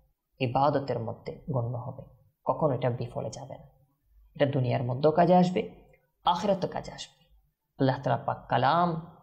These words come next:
অবশ্যই আমার জন্য, আপনার জন্য, আমাদের প্রত্যেকের জন্য অনেক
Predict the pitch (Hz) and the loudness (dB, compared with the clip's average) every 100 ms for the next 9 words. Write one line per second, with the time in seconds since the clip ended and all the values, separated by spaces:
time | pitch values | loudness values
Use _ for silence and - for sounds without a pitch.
0 | _ _ _ _ _ - 143 160 - - | _ _ _ _ _ 0 2 0 0 -4
1 | - - - - _ - 139 131 120 - | -4 -16 -20 -20 _ -2 2 2 0 -6
2 | - - - - _ 135 139 135 131 - | -8 -12 -18 -20 _ -4 -2 -6 -6 -8
3 | 131 - - 156 180 180 214 - 180 143 | -10 -12 -2 0 0 0 -4 -2 -2 -2
4 | - - - 143 151 139 | -6 -14 -4 0 2 2